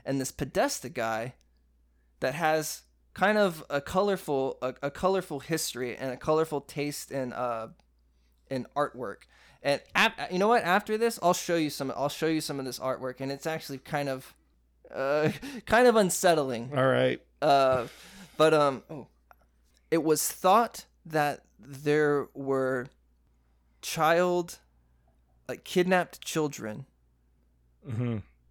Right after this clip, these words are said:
Speaker 1: in the basement of Comet Pizza, this local pizza chain.
Speaker 2: Man, this all sounds like a scary movie.
Speaker 1: Right, right,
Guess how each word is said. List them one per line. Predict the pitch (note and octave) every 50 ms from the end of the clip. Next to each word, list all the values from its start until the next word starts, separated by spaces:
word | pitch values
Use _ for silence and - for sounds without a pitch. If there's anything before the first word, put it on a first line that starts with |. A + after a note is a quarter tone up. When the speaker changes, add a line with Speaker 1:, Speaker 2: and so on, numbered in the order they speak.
| _ _ _ _ _ _ _ _ - -
Speaker 1:
in | C#3+ C#3+
the | C#3 C3
basement | C#3+ D#3+ D#3 D#3 D3+ - - D#3+ D3+ C3+ - - -
of | B2+ B2+ B2 B2+ B2+ B2+ B2+ - - - _ _ _ _ _ _ _ _ _ _ _ _ _ _ -
Comet | - D#3 C#3 C#3 C#3 A#2+ - -
Pizza, | - C3 - - - - - C#3 - _ _ _ _ _ _ _ _ _
this | - C#3+ C3 B2+ - - - _ _ _ _ _ _ _ _ _ _ -
local | C#3 C#3 C#3 D#3 D#3+ D#3+ F3 D#3
pizza | D3+ E3 E3 D3+ - C3+
chain. | A#2 - - A#2+ A#2+ A#2 B2 B2+ - _ _ _ _ _ _ _ _ _ _ -
Speaker 2:
Man, | C3 D#3 D#3 C#3
this | D3 D3+ - G3
all | G3+ G3+
sounds | - - D#3+ D#3 D#3+ D3+
like | C#3+ A#2+
a |
scary | A2+ - - - B2 A#2+ B2 B2
movie. | A2+ G#2+ G#2+ A2 A2+ G2+ F#2+ F2 E2+ - _ _ _ _ _ - - -
Speaker 1:
Right, | D3+ E3 D#3+ F3 D3+ C3
right, | D3 D#3+ E3 D#3+ E3+